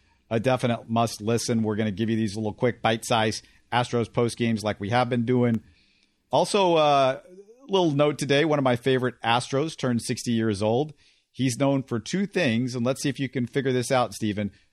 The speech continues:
He had the most memorable Astros postseason home run before Chris Burke's home run in the eighteenth inning. So the most memorable Astros postseason home run, and he also had a cork bat shatter in his hands, which he said was, uh, a guy named Dave Smith's bat,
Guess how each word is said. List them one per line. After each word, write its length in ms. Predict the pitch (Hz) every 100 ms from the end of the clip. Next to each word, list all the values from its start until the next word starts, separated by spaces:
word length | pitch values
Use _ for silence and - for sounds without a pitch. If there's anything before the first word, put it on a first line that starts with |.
| _ _ _
He 180 | - 135
had 160 | 143 117
the 80 |
most 420 | 107 110 180 - 160
memorable 480 | 160 170 160 160 131
Astros 540 | 131 147 156 147 135
postseason 560 | - 143 143 160 139 127
home 280 | 131 143 123
run 400 | 127 120 123 123 _ _ _ -
before 420 | 117 - 135 156
Chris 260 | - 156 -
Burke's 440 | 120 143 117 -
home 220 | 117 107
run 180 | 98 101
in 60 | 98
the 120 | 98
eighteenth 440 | 104 104 110 104 104
inning. 240 | 87 76
So 140 | - 87
the 120 | 82
most 500 | 87 101 123 175 -
memorable 380 | 165 170 165 156
Astros 440 | 151 151 - 151
postseason 480 | - 139 135 143 143
home 260 | 139 135 123
run, 340 | 101 92 107 - _ _ _ _ _
and 400 | 117 113 110 110
he 160 | 104 135
also 320 | 180 - 180
had 140 | 156
a 100 | 139
cork 400 | 107 - 143 -
bat 260 | - 139 -
shatter 360 | - 110 101 95
in 80 |
his 140 | 92 -
hands, 340 | 95 87 -
which 100 | 87
he 60 | 98
said 200 | 202 -
was, 260 | 381 - - _ _ _ _ 139
uh, 300 | 135 131 127
a 60 |
guy 120 | 131 165
named 200 | 147 120
Dave 220 | 143 120
Smith's 300 | - 131 -
bat, 340 | - 98 -